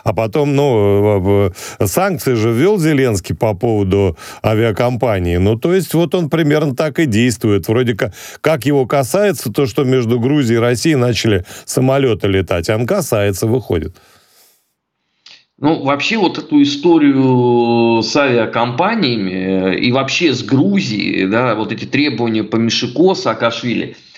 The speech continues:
Speaker 2: я не понял категорически, потому что уж кто-кто, а Грузия это точно ветеран этого экстремального жанра. Э, Грузия прошла, между прочим, август две тысячи восьмого года, пока Зеленский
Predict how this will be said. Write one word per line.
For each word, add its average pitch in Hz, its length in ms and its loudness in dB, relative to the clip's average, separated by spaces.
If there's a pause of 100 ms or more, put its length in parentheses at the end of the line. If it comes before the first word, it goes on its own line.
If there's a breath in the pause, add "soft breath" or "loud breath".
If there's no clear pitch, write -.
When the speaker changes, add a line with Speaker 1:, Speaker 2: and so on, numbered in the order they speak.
(160 loud breath)
Speaker 2:
я 143 220 0
не 170 100 0
понял 147 400 -2
категорически, 127 760 -2
потому 147 460 -2
что - 180 -2
уж 151 200 2
кто-кто, 170 880 -2 (500 loud breath)
а 120 280 2
Грузия 165 400 0
это 180 140 -4
точно 180 420 -2
ветеран 131 480 -2
этого 120 260 -4
экстремального 127 760 -2
жанра. 120 520 -6 (400 loud breath)
Э, 127 240 -2
Грузия 180 380 2
прошла, 185 420 -2
между 175 300 -4
прочим, 180 420 -2
август 156 360 -2
две 160 100 -2
тысячи 180 260 -4
восьмого 180 480 -2
года, 202 300 -2
пока 127 320 -2
Зеленский 147 760 -2